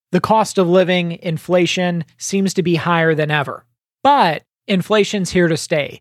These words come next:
It will always kind of be present. And so we need to be able to survive and pay for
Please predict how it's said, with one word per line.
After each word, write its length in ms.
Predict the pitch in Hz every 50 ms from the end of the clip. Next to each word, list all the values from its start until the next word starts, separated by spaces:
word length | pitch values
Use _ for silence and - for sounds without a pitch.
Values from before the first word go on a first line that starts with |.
| _ _
It 160 | - 190 214
will 160 | 214 196 202
always 480 | 208 202 196 196 202 202 202 190 175 -
kind 300 | - - 196 202 196 180
of 160 | 165 139 131
be 180 | 127 175 170 156
present. 680 | - - - - 196 233 226 160 143 127 107 107 - _ _ _ _
And 140 | - 180 170
so 160 | - 202 190
we 240 | 175 170 190 185 175
need 400 | 170 170 185 226 277 294 254 214
to 160 | - 220 196
be 240 | 165 180 175 170 175
able 240 | 185 185 196 180 160
to 340 | - - - 165 151 147 131 - _ _ _
survive 920 | - - - 196 180 165 151 143 175 175 208 247 233 185 160 139 127 -
and 220 | - 175 147 147 -
pay 380 | - - - - 226 285 311
for 580 | 294 - - 175 160 151 156 151 139 123 127 -